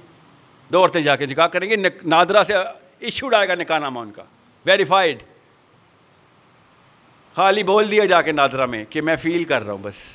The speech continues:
कि मैं लड़की हूँ। आप समझ रहे हैं छोटी कहानी है? सिर्फ इसलिए कि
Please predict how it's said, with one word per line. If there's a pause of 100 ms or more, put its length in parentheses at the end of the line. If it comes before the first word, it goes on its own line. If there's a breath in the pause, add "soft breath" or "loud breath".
(140)
कि
मैं
लड़की
हूँ। (1800)
आप
समझ
रहे
हैं
छोटी
कहानी
है? (2500)
सिर्फ
इसलिए
कि